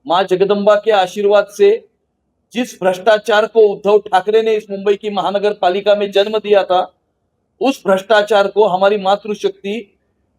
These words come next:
हमेशा, हमेशा के लिए उखाड़ के फेंक देगी। हमको ऐसे लोगों को जवाब देने की आवश्यकता ही नहीं है, मुंबईकरों ने ही ऐसे लोगों को जवाब दिया है।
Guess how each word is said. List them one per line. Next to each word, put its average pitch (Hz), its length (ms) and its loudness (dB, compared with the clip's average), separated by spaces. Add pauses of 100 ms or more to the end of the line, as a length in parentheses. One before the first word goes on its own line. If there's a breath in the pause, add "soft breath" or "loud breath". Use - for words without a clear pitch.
(180)
हमेशा, 226 420 2
हमेशा 214 480 -2
के 208 160 0
लिए 220 120 2
उखाड़ 202 400 0
के 220 140 0
फेंक 208 300 0
देगी। 143 220 -10 (200)
हमको 254 420 2
ऐसे 254 300 0
लोगों 247 240 0
को 254 120 -2
जवाब 233 320 -2
देने 254 200 -4
की 254 100 -8
आवश्यकता 240 520 -2
ही 254 100 0
नहीं 240 200 0
है, 269 200 4
मुंबईकरों 247 640 0
ने 269 100 4
ही 285 120 4
ऐसे 254 280 2
लोगों 240 240 4
को 247 140 2
जवाब 214 380 2
दिया 202 160 4
है। 180 200 -2